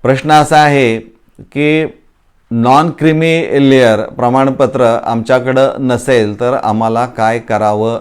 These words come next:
लागेल? हा ज्वलंत प्रश्न आहे म्हणायला काही हरकत नाही. अनेक पालकांची, अ,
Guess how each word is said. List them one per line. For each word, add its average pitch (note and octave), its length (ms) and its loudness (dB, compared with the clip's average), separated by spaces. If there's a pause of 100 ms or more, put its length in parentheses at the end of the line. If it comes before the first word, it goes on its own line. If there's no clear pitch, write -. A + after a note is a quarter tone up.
लागेल? G#2 640 0 (1700)
हा A2 60 -2
ज्वलंत C#3 440 4
प्रश्न C#3+ 440 2
आहे C#3 100 2
म्हणायला B2 320 0
काही B2+ 180 -2
हरकत A2 340 -4
नाही. A2+ 160 -4
अनेक B2+ 320 -2
पालकांची, B2+ 760 -2
अ, - 280 -10